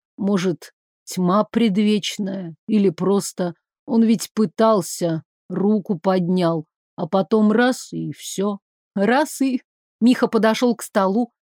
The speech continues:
под сапогами хрустело стекло, и голема дохлого стоило бы убрать куда, чтобы не споткнуться ненароком.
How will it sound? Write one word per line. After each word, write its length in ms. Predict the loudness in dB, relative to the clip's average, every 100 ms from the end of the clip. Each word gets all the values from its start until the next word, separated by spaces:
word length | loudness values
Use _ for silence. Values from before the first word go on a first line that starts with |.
| -4
под 140 | 0
сапогами 560 | 0 2 2 4 2 2
хрустело 640 | 0 -2 0 0 2 0
стекло, 520 | -2 -6 -4 0 2
и 220 | 2 0
голема 500 | 0 2 2 2 2
дохлого 540 | 2 0 2 0 0 -2
стоило 500 | -2 2 4 4 2
бы 140 | 2
убрать 500 | 2 2 4 2 2
куда, 380 | -6 -4 -2 -4 _ _
чтобы 340 | -4 0 4
не 100 | 4
споткнуться 680 | 2 0 0 2 0 0 0
ненароком. 680 | 0 2 2 2 -2 -4 -8